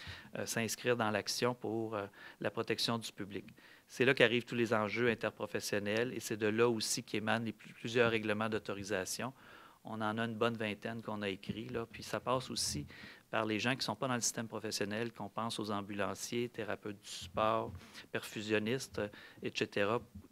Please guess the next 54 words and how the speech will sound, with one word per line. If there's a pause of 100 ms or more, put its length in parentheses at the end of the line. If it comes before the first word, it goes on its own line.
pour
lesquels
on
doit
autoriser
des
activités
médicales, (500)
parce
que
c'est
sûr
qu'un
ambulancier,
euh,
quand
il
se
retrouve
sur
le
bord
du
chemin,
le
médecin
n'est
pas
là, (300)
si
on
n'autorise
pas
ces
activités-là, (560)
euh, (120)
on
va
avoir
plus
de
décès. (680)
Ensuite,
ben,
il
y
a
eu
la
création
des
infirmières
praticiennes
spécialisées